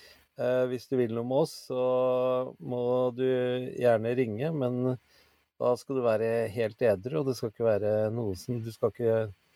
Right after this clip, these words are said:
eh, utsette mine barn for det. Eh, så det var en ting. Og så, men så fortsatte jeg, var jo bitter lenge etterpå.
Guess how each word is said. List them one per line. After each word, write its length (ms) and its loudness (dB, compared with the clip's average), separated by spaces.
eh, 360 0
utsette 480 -2
mine 180 0
barn 300 2
for 100 0
det. 80 0
Eh, 140 2
så 180 -8
det 140 2
var 100 2
en 240 0
ting. 300 -4
Og 180 0
så, 540 -2
men 180 -6
så 220 0
fortsatte 580 -4
jeg, 140 0
var 100 4
jo 60 -2
bitter 500 -4
lenge 320 2
etterpå. 380 2